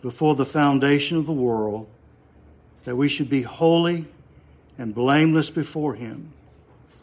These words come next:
In love, he predestined us for adoption as sons through Jesus Christ,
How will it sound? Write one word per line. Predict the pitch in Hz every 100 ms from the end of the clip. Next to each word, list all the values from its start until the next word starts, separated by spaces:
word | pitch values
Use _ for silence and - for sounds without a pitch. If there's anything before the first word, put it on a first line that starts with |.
| _ _ _ _ _
In | 127 123 123
love, | 143 147 156 151
he | 156
predestined | 147 143 110 127 156 - - 120
us | 110 107 107 - - - - _ _ _ -
for | - 151 170 180
adoption | 139 131 143 - 147 135 139 - _ _ _ _ _ -
as | 117
sons | - - 160 165 170 170
through | - 151
Jesus | 120 131 165 165 180 175
Christ, | - 143 120 120 - -